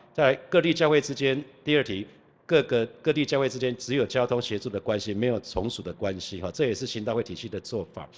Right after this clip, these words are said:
那你现在清楚明白了吗？我们跟我们分堂大概也是这样，我们不会辖制他们，他们有，他们有自治权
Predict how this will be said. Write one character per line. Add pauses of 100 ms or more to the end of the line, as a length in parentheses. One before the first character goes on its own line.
(220)
那 (160)
你
现
在
清
楚
明
白
了
吗？
我
们
跟
我
们
分
堂
大
概
也
是
这
样，
我
们
不
会
辖
制
他
们， (460)
他
们
有， (360)
他
们
有
自
治
权